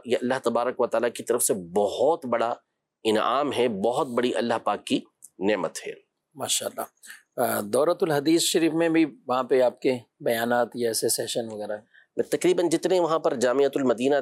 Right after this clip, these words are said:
Speaker 1: تھے ان تمام کے طلباء میں ایک الگ الگ سیشن ہمارا ہوا۔
Speaker 2: صحیح۔
Speaker 1: سب کے درمیان پھر سوال جواب کا سلسلہ الگ ہوا۔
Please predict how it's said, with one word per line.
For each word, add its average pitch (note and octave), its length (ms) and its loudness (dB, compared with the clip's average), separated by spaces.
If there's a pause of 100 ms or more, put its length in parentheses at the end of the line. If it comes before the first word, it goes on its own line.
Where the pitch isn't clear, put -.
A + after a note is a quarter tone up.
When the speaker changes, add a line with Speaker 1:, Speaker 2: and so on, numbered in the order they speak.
Speaker 1:
تھے A2+ 200 2 (600)
ان A#2+ 180 0
تمام C3+ 360 0
کے C#3+ 100 -2
طلباء B2 340 0
میں C3+ 120 2
ایک B2+ 220 -2
الگ A#2+ 240 -2
الگ B2+ 220 -2
سیشن A#2+ 320 0
ہمارا A#2 220 0
ہوا۔ G#2+ 340 0 (340)
Speaker 2:
صحیح۔ G#2+ 280 -6
Speaker 1:
سب - 300 -2
کے A2+ 120 0
درمیان A2 440 2
پھر A2+ 180 0
سوال A2 360 0
جواب A#2 260 0
کا G#2+ 80 -2
سلسلہ G#2+ 440 -2
الگ A2 180 0 (100)
ہوا۔ G2 260 0